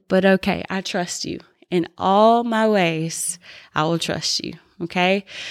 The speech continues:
So, you guys, this is how much we didn't talk.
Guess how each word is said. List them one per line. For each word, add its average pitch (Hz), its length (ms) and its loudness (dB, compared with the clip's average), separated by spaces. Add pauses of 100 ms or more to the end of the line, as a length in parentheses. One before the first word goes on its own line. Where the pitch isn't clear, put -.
(720)
So, 202 560 6
you 202 160 -4
guys, 214 240 4
this 254 200 0
is 262 100 -2
how 240 140 -2
much 220 220 -2
we 208 120 -6
didn't 180 280 -2
talk. 170 340 -8